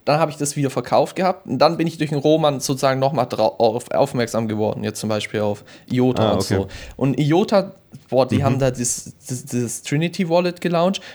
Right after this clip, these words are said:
Speaker 1: und ich fand das so weird und die haben da manchmal täglich irgendwelche Updates gebracht, dass ich nicht mehr gecheckt habe, was sie da eigentlich updaten. Und es war so undurchsichtig, dass ich mich richtig unwohl gefühlt habe mit dem Geld, was ich dort hinterlegt habe.
Speaker 2: Ah.
Speaker 1: Aber ich hab halt
Speaker 2: Aha,
Speaker 1: das noch nie
Speaker 2: okay.
Speaker 1: so gehabt, so voll viele sagen, ja, man darf nur,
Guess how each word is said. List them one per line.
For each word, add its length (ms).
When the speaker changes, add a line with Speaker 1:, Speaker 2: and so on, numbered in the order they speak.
Speaker 1:
und 60
ich 100
fand 180
das 180
so 320
weird 260
und 140
die 60
haben 80
da 220
manchmal 540
täglich 420
irgendwelche 320
Updates 360
gebracht, 260
dass 120
ich 60
nicht 220
mehr 80
gecheckt 420
habe, 120
was 160
sie 60
da 100
eigentlich 240
updaten. 480
Und 280
es 120
war 100
so 200
undurchsichtig, 680
dass 160
ich 60
mich 240
richtig 320
unwohl 480
gefühlt 400
habe 160
mit 160
dem 120
Geld, 240
was 140
ich 100
dort 180
hinterlegt 500
habe. 180
Speaker 2:
Ah. 420
Speaker 1:
Aber 320
ich 140
hab 140
halt 180
Speaker 2:
Aha, 340
Speaker 1:
das 180
noch 180
nie 180
Speaker 2:
okay. 40
Speaker 1:
so 460
gehabt, 380
so 180
voll 220
viele 160
sagen, 220
ja, 100
man 120
darf 240
nur, 180